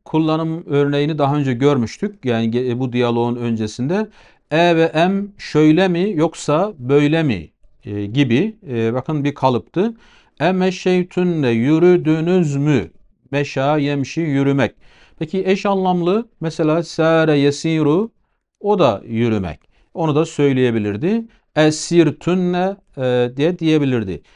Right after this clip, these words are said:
Peki meşeytünne yürüdünüz mü? Meşeytünne. Em yoksa zehebtünne bis seyyarati. E,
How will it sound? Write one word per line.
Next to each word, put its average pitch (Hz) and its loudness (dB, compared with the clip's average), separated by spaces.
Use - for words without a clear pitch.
Peki 160 0
meşeytünne 165 -2
yürüdünüz 151 2
mü? 139 2
Meşeytünne. 123 -2
Em 160 0
yoksa 156 0
zehebtünne 165 0
bis 165 -6
seyyarati. 143 0
E, 110 0